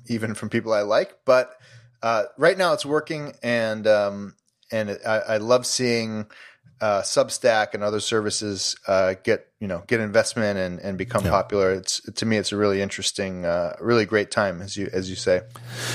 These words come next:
Speaker 2: Yeah, and, and Snell's, uh, I fr-, I don't think Kottke charges for his newsletter, but, like, the Six Colors model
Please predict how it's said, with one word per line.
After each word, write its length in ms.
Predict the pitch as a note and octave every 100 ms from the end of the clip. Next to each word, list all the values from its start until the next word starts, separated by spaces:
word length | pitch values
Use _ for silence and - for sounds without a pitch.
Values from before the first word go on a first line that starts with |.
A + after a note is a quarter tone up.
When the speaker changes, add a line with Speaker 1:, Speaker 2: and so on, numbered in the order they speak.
| - - -
Speaker 2:
Yeah, 240 | F#3 D3+
and, 160 | A2 A#2+
and 240 | C3 A#2
Snell's, 600 | - D#3 D#3+ F3 D3 D3+
uh, 420 | - B2 A2 A2
I 60 | -
fr-, 180 | - G#3+
I 60 |
don't 140 | A3 B3+
think 160 | C4+
Kottke 360 | - F3 - B2
charges 400 | - B2+ A#2 F#2+
for 180 | - E2
his 120 | D#2+
newsletter, 560 | E2+ E2 - D2+ D2 -
but, 320 | - F2+ -
like, 380 | A#2 F2+ - -
the 120 | -
Six 280 | - B2 -
Colors 360 | A2+ G#2 F2+
model 480 | F2+ F2 E2+ D#2+ D2+